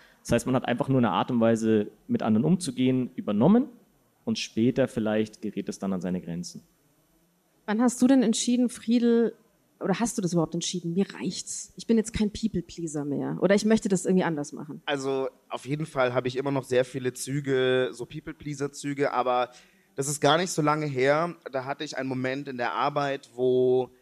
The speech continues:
Speaker 3: ich, da hatte ich wieder den Fall, ich habe zu allem Ja gesagt, ich wollte alles machen, habe das versucht, alles irgendwie parallel zu dribbeln. Und dann gibt's natürlich auch private Vorfälle, da kam irgendwie alles aufeinander und dann war ich zu Hause und hatte so einen richtigen mentalen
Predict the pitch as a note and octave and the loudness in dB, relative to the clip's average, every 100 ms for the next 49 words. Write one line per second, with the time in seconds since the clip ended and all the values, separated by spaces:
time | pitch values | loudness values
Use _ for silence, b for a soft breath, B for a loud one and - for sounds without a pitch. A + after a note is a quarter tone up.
0 | b - C3 - - - _ _ _ C3 | b -6 -6 -6 -14 -20 _ _ _ -6
1 | B2 A#2+ B2 A#2+ A#2+ A#2+ - A#2 A#2 C3+ | -2 -2 -2 -2 0 -4 -2 -2 -2 -4
2 | - B2 C3 C3 A#2+ B2+ B2 A#2 A#2 A#2+ | -2 0 0 2 2 2 0 2 2 0
3 | - B2+ B2 - A2+ A#2 - A#2+ B2 B2+ | -2 0 2 0 -2 -6 -4 -4 -4 -6
4 | B2 A#2+ b b - B2+ B2 - A2+ C3 | -6 -6 b b -8 -6 -6 -10 -8 -6
5 | B2+ - A#2+ B2+ C3 A#2+ A#2+ B2+ A#2+ A#2+ | 0 2 4 2 -2 -8 -2 0 0 0
6 | C3 - C#3+ - D3 D3+ D3 D3 D3 D3+ | -2 -2 -4 2 4 6 6 6 4 -2
7 | b b b C3+ C3 C3 B2+ B2+ B2 B2 | b b b -2 0 0 -4 -6 -10 -10
8 | A#2+ C3 - B2 E2 - - B2+ C3 C#3+ | -12 -14 -12 -8 -4 0 0 2 0 -2
9 | C#3 C#3 C3 - C3 B2+ - C3 C3 C3 | -4 -2 0 0 0 0 -2 -2 -2 0
10 | C3 C3+ D3 A#2+ B2 B2 B2 C#3 B2+ C3 | -2 0 -2 0 0 2 0 0 -2 -2
11 | A#2 B2+ - C3 A#2+ C3 C3 B2 B2+ B2 | 0 -2 -2 -4 0 0 0 -4 -6 -6
12 | A#2+ B2 B2+ C3 C3 A#2+ B2 A#2+ A#2 b | -8 -8 -8 -10 -8 -4 -4 -4 -6 b
13 | b b _ A#2 B2 B2+ B2+ A#2+ B2 A#2+ | b b _ -4 -4 -4 0 2 2 0
14 | B2+ A#2+ | -4 -10